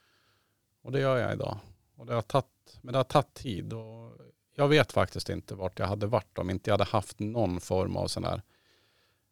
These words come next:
ehm, metodik eller, ehm, läring från golfen. Eh, för det är ju, golfen är ju det. Ta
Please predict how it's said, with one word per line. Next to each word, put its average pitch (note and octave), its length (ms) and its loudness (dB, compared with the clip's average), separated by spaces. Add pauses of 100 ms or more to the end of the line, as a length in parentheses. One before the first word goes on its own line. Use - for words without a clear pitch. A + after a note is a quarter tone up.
(480)
ehm, G#1 460 -6 (420)
metodik G#2+ 880 0
eller, G2 640 -2
ehm, G2 460 -6
läring G#2+ 480 4
från F#2+ 380 0
golfen. G2 640 -2 (300)
Eh, G#2 180 -8
för B2 140 -8
det B2 60 4
är A#2 140 6
ju, A#2 220 2
golfen B2 360 0
är C3 100 -2
ju - 60 -4
det. G2 200 -2 (100)
Ta C3+ 360 2